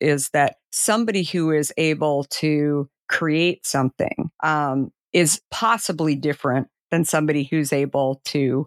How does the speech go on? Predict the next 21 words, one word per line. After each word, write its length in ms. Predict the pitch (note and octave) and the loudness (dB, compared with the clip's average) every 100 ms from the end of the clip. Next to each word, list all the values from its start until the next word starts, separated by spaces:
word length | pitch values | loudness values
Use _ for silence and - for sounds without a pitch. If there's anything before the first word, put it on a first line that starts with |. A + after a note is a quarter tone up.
| - | -2
manage 720 | E3 D#3+ D3+ C#3 C#3+ - - _ | 0 2 0 0 0 -2 -4 _
a 80 | - | -2
whole 180 | D#3 D3+ | 0 0
bunch 260 | D3+ C3+ - | 0 0 -4
of 120 | - | -2
people. 440 | A#3+ A#3 A2+ - - _ _ - | -2 0 -2 -2 -8 _ _ -4
And 160 | F#3+ | -2
so 380 | - A3+ G#3+ - - - | 0 0 0 -2 -10 -10
that 420 | E3+ G3+ A#3 D4+ | -6 0 0 0
was 160 | A3+ - | -4 -6
the 80 | E3+ | -4
thing 360 | - E3 D#3+ | 0 2 4
that 240 | D3 C3 - | 2 0 -2
I 120 | E3 D#3+ | 0 0
realized 880 | D#3 D#3 D3 D3 C#3+ C#3 C#3 - - - | 0 -2 0 0 2 0 -2 -6 -10 0
as 300 | D3 D3 - | 2 2 -2
we 100 | D3 | -6
started 440 | - C3+ C3+ C3 | 0 0 2 0
to 100 | - | -2
grow, 680 | C#3 D3 D3 C3+ C3 B2+ C#3 - | -4 0 0 2 2 0 -4 -2
is 580 | D#3 D3 C#3 C3+ C3+ | 0 2 2 0 -2